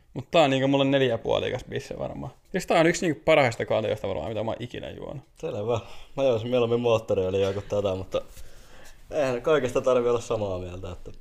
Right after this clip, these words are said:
Speaker 1: No ei tarvi. Siis Beer Hunters, jos haluatte mua sponssaa, niin saa laittaa, laittakaa jossain viestiä. Patu ei varmaan halua sponssia, ainakaan jos
Speaker 2: No, en
Speaker 1: varmaan
Speaker 2: mä sitä
Speaker 1: bisse.
Speaker 2: ainakaan, en mä sitä ainakaan saa ton jälkeen, että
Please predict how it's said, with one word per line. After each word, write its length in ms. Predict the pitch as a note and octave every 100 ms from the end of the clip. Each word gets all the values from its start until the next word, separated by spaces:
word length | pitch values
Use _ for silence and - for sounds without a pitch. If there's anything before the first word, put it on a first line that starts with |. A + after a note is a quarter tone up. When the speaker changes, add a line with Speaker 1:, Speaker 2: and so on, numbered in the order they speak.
| -
Speaker 1:
No 120 | E3+ F#3+
ei 80 |
tarvi. 220 | D#3+ D#3+ C3+
Siis 160 | C#3+
Beer 240 | D#3 F3+ D#3
Hunters, 440 | D#3 C#3 D3+ C3+ -
jos 140 | D#3
haluatte 240 | D#3 C#3
mua 200 | D#3+ D#3+
sponssaa, 680 | C3+ - C3+ A#2 - A2+ A2 - _ - - -
niin 100 | B2+
saa 200 | - C3
laittaa, 500 | A#2+ A#2 - A#2+ B2+ -
laittakaa 400 | D3 C#3 C3 A#2+
jossain 300 | A#2 B2+ A2+
viestiä. 500 | A2+ A2 - A2+ A2+ - _ _ - -
Patu 240 | B2+ B2
ei 120 | A#2
varmaan 320 | A#2 A#2+ A2+ A2+
halua 200 | A2+ B2
sponssia, 520 | - A#2+ A#2 C#3 B2 - _ _ _ -
ainakaan 360 | - B2 B2
jos 120 | B2
Speaker 2:
No, 120 | - A2+
en 60 |
Speaker 1:
varmaan 200 | B2 B2+
Speaker 2:
mä 60 | B2+
sitä 120 | A#2
Speaker 1:
bisse. 140 | A#2+ B2+
Speaker 2:
ainakaan, 220 | A2+ G#2+
en 60 |
mä 80 | G#2+
sitä 120 | G2
ainakaan 300 | A#2 A#2 B2+
saa 240 | C3 B2+ A2
ton 240 | A2+ G#2+
jälkeen, 460 | G2+ G2 G2 G2 F#2+
että 200 | -